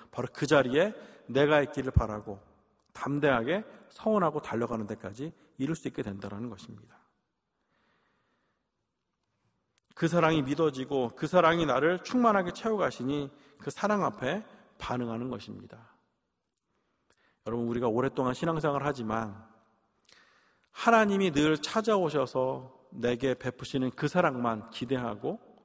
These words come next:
그 사랑만 바라보고 살고 계시지는 않습니까? 또 그 사랑이 내게 주어지고 뭔가 채워졌을 때 그때야 비로소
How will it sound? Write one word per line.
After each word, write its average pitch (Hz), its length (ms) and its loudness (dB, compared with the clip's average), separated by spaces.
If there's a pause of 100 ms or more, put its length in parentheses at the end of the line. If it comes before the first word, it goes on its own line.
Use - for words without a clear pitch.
(360)
그 - 120 -6
사랑만 156 520 2 (440)
바라보고 123 680 0 (280)
살고 180 340 -2
계시지는 120 500 -4
않습니까? 104 580 -10 (1040)
또 139 400 6 (120)
그 175 140 2
사랑이 185 400 6
내게 147 480 2
주어지고 143 880 4
뭔가 143 320 2
채워졌을 214 560 0
때 123 180 -2
그때야 190 520 4
비로소 151 500 0